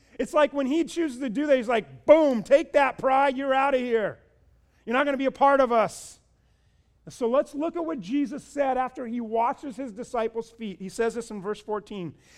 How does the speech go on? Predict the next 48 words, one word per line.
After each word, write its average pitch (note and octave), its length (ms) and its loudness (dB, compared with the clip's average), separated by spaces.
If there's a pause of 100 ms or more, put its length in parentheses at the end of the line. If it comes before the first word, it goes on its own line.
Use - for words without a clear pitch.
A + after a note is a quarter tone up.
He A3+ 80 -8
says, A3+ 240 -2
"Now A#3+ 220 4
that C#4 200 4
I, A#3+ 460 6 (200)
your G#3 180 2
Lord A3+ 300 6
and C4+ 140 -2
teacher, A#3+ 440 -4
have G3 180 -2
washed G3+ 420 0
your B3+ 120 -12
feet, F#3 440 -12 (760)
you A#3 280 -2
also A#3+ 520 2
should A3+ 260 -8
wash G3 460 2
one A3+ 180 -6
another's B3+ 380 -4
feet. B2+ 280 -14 (760)
I've F#3 160 -4
set F3+ 280 -4
you F3 120 -4
an F#3+ 40 -4
example G3+ 460 -4
that C#3+ 140 -8
you D3 80 -12
should E3+ 180 -12
do D3+ 160 -6
as D#3+ 100 -6
I E3+ 120 0
have E3 160 -2
done. G3 320 -4 (260)
Very F#3+ 220 0
truly, B3 400 0
I F#3 80 2
tell A#3 340 0
you, D#3 220 -6 (240)
no A#3+ 400 0
servant A3 560 -4 (160)
is F3+ 100 -8
greater F3+ 340 -2
than G#3 160 -2
his A3+ 140 -6
master, A#3+ 540 -6
nor F#3+ 280 -2
is G#3 120 -2
a G#3 120 2